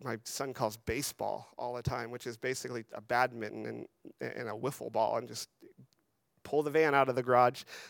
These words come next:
close all the doors so he can't run away, and we just hit the ball back and forth. And,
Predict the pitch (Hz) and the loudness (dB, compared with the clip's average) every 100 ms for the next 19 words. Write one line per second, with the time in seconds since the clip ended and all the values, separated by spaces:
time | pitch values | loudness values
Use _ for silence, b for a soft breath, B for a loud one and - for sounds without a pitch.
0 | B - - 156 151 156 151 147 151 139 | B -4 6 8 12 10 10 8 8 8
1 | 127 131 135 147 139 143 135 139 135 117 | 6 2 4 4 6 6 6 8 8 6
2 | 127 135 131 135 - 131 139 123 120 120 | 4 2 2 -2 2 6 6 8 6 4
3 | 113 123 117 120 120 | -2 -2 -2 -4 -10